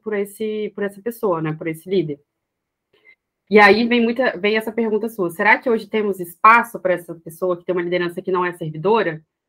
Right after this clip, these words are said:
Acredito que daqui a alguns anos, no futuro próximo, esse espaço ele vai se afunilando cada vez mais. Essa pessoa vai precisar mudar, vai precisar mudar, vai precisar aprender, vai precisar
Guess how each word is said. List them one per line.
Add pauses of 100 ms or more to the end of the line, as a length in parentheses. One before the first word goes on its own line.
(800)
Acredito (160)
que (220)
daqui
a
alguns
anos,
no
futuro
próximo,
esse
espaço
ele
vai
se
afunilando
cada
vez
mais. (160)
Essa
pessoa
vai
precisar
mudar, (280)
vai
precisar
mudar,
vai
precisar
aprender,
vai
precisar